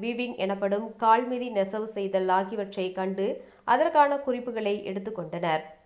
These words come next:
பள்ளியிலிருந்து சுமார் பதினைந்துக்கும் மேற்பட்ட மாணவ மாணவிகள் இந்த பயிற்சி பட்டறையில் கலந்து கொண்டு பயிற்சி மேற்கொண்டனர். மேலும் கைத்தறி நெசவாளர்களின் பணிகள் நெய்தலில் உள்ள பல்வேறு நுணுக்கமான நுட்பங்களை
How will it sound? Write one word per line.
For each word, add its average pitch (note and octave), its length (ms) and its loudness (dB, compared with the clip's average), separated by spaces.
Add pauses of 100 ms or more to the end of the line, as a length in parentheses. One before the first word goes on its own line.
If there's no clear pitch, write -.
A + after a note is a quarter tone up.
(500)
பள்ளியிலிருந்து D4+ 680 6
சுமார் A#3 380 2
பதினைந்துக்கும் C4+ 500 2
மேற்பட்ட G#3 360 0
மாணவ G3+ 320 4
மாணவிகள் G3+ 600 0
இந்த G3+ 200 -2 (100)
பயிற்சி G3+ 260 2
பட்டறையில் F#3 500 0
கலந்து G3 300 2
கொண்டு F#3 300 0
பயிற்சி G3+ 420 -2
மேற்கொண்டனர். E3+ 600 -2 (760)
மேலும் D4+ 360 10
கைத்தறி D4+ 460 8
நெசவாளர்களின் A#3 840 0
பணிகள் G#3 440 0 (100)
நெய்தலில் G3 560 0
உள்ள F#3 120 0 (480)
பல்வேறு D4+ 440 6
நுணுக்கமான C#4 560 4
நுட்பங்களை A3 580 0